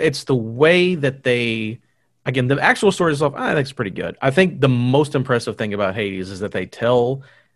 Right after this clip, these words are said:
a narrative through the roguelike gameplay. It's like, you're gonna die,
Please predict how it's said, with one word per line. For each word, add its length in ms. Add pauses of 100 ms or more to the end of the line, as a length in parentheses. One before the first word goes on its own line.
(140)
a 60
narrative 920 (460)
through 540
the 220
roguelike 640
gameplay. 480
It's 180
like, 160
you're 220
gonna 220
die, 480